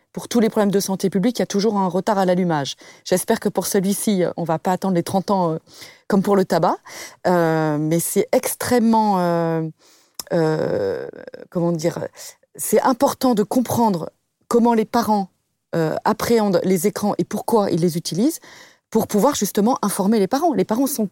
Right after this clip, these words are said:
complètement désinformés. Il y a une étude qui montre que soixante-dix pour cent des parents de jeunes enfants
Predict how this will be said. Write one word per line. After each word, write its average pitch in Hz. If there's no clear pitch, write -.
complètement 302
désinformés. 254
Il 170
y 220
a -
une 247
étude 269
qui -
montre 254
que 233
soixante-dix 277
pour 254
cent 262
des 214
parents 226
de 190
jeunes 202
enfants 196